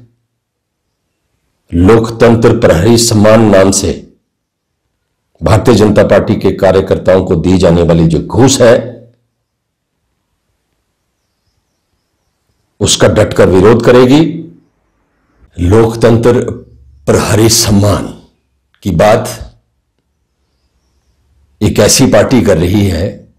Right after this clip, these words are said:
जिसके शासनकाल में विचारों की भिन्नता रखने वाले, नीतियों से असहमति रखने वाले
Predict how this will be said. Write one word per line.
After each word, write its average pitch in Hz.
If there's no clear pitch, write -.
जिसके 98
शासनकाल 80
में 90
विचारों 101
की 110
भिन्नता 95
रखने 95
वाले, 92
नीतियों 104
से 117
असहमति 95
रखने 101
वाले 98